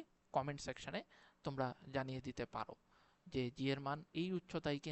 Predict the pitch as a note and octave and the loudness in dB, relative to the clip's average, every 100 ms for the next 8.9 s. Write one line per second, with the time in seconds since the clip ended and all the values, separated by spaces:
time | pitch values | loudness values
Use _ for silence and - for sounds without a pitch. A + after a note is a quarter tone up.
0 | C3 B2 B2+ B2+ B2+ B2 B2 B2 B2 B2 | -2 0 0 2 2 0 0 -2 -4 -4
1 | B2+ - B2 - D3 C#3 B2+ A#2+ A#2 - | -4 -4 -6 2 2 4 2 2 -4 -4
2 | C#3 C3+ C3 - - - - C3+ C#3+ D3 | -2 4 4 4 -10 -12 4 6 6 4
3 | C#3 C3+ C3+ C#3 C3 - - - C#3 C#3+ | 4 4 2 2 0 -2 -12 -6 4 8
4 | D3+ C#3+ C#3+ - D3 D#3+ - - C#3 - | 8 6 4 6 8 6 4 0 0 0
5 | C#3 C#3+ C#3+ _ - F3+ F3+ - D3+ D3 | -2 -2 -6 _ -4 0 0 0 2 4
6 | D3 C3+ A#2+ - - - - - - - | 2 -2 -2 -4 -8 -14 -20 -20 -20 -8
7 | - F3+ D#3+ B2+ C3 - B2+ A#2+ - - | 0 2 2 0 -2 -2 -2 -2 -8 -8
8 | B2 B2 A#2+ A2+ A2 - G#2+ G#2+ | -8 -6 -4 -6 -8 -8 -6 -6